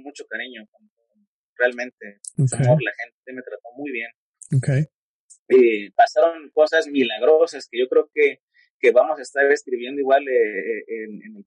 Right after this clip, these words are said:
Speaker 1: podcast, vamos a estar grabando, hay
Speaker 2: Ujú.
Speaker 1: anécdotas que he tenido ahí,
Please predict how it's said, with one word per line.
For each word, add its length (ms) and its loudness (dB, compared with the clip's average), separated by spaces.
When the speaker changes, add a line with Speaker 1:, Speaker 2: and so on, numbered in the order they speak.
Speaker 1:
podcast, 340 -2
vamos 160 -12
a 40 -20
estar 240 -6
grabando, 520 0
hay 100 2
Speaker 2:
Ujú. 60 2
Speaker 1:
anécdotas 560 -6
que 60 -20
he 100 -20
tenido 300 -16
ahí, 340 -6